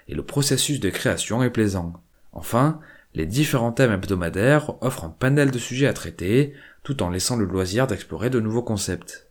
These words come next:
Tout ça pour dire que le résultat de ce défi m'incite à continuer pour faire croître le trafic.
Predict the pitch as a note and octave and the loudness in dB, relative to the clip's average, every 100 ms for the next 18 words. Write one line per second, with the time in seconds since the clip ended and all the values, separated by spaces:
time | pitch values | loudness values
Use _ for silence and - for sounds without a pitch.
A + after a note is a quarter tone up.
0 | _ _ - - D3+ F2+ F2 F#2 C#3 - | _ _ -6 0 2 2 -2 0 0 -2
1 | D#2+ E2 G2+ B2 C3 C#3 G#2 F#2+ F2+ E2+ | -4 -2 -4 -2 0 0 0 -6 -8 -6
2 | F#2+ C3 D3+ - - _ E2+ B2 D3 - | -2 0 0 -6 -20 _ 0 2 4 2
3 | E3 E2 - C3+ - D#2+ E2+ B2+ C3+ - | 0 -2 -2 -2 -2 -4 0 0 -2 -8
4 | - - C3 C3+ A#2+ A2 - G#2 - F2+ | -12 -8 -4 -2 0 0 -2 -6 -6 -8
5 | - - | -10 -20